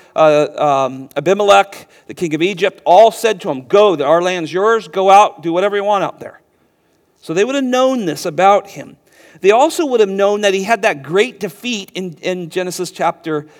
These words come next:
uh, fourteen, where he def-, he, him and his, and his sh-, his herdsmen go out and defeat five kings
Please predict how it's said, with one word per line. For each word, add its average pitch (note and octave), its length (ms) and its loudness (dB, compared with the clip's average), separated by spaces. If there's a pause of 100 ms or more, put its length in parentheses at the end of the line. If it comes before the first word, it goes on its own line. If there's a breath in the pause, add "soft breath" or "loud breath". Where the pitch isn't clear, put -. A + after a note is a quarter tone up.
(220 soft breath)
uh, D#3 200 0
fourteen, F3 640 -4
where E3 100 0
he D#3+ 60 -2
def-, D#3 240 -12 (120)
he, F#3 320 -14
him C4+ 340 0
and G3 80 -4
his, F3+ 220 -4 (100)
and F#3 200 -6
his D#3+ 200 -6 (280 loud breath)
sh-, - 240 -10 (100)
his F3 280 -4
herdsmen F#3 720 -2 (420 soft breath)
go A3 160 4
out B3 200 6
and G3+ 80 -12
defeat A3+ 600 -4
five A3+ 340 0
kings - 540 -4